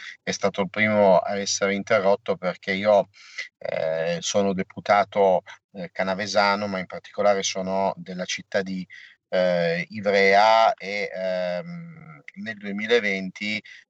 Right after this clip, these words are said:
eh, la, la principale manifestazione della mia città, il Carnevale,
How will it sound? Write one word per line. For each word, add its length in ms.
eh, 300
la, 240
la 200
principale 520
manifestazione 800
della 220
mia 180
città, 380
il 60
Carnevale, 800